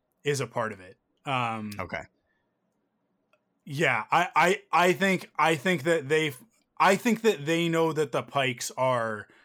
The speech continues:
Speaker 1: um, I, I, I, how does, how does Dryden Voss put it? They, they maintain an uneasy alliance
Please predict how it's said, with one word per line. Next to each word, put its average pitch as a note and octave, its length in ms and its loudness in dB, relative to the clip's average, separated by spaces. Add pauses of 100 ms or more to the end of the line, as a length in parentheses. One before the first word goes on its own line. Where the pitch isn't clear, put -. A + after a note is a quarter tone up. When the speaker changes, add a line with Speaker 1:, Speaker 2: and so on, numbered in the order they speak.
(420)
Speaker 1:
um, A2 520 -6 (720)
I, G#2+ 560 -6 (260)
I, A2+ 400 -6
I, D3 180 -2
how D#3 180 2
does, D#3+ 240 0
how D3+ 180 -2
does D3+ 140 -4
Dryden C3+ 340 -4
Voss A#2+ 220 -4
put B2+ 180 -8
it? G#2+ 120 -8
They, C3 200 -4
they C#3 220 -2
maintain C#3+ 500 -4
an C3 120 -2
uneasy B2+ 480 -4
alliance G#2 680 -8